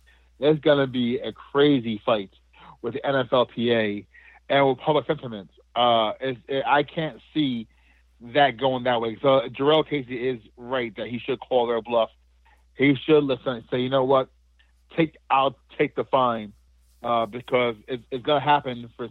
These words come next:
sixteen weeks. So get ready for a, a, a, like, a national bleep storm <laughs> out there, and it's something that Goodell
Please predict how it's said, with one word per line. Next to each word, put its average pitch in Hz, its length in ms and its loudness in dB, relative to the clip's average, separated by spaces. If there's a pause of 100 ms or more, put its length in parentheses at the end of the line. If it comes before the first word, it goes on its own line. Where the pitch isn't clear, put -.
sixteen 139 480 -8
weeks. - 240 0 (640)
So 123 180 4
get 139 240 0
ready 143 340 4
for 127 380 0 (320)
a, 123 200 -2
a, 127 300 -2
a, 127 240 -4 (640)
like, 131 280 -4 (320)
a 123 100 -2
national 143 720 0
bleep 131 480 -2
storm 107 520 -4
<laughs> - 640 -2
out 127 260 4
there, 120 180 0
and 127 180 -4
it's 151 100 -2
something 147 220 -4
that 127 180 0
Goodell 127 600 2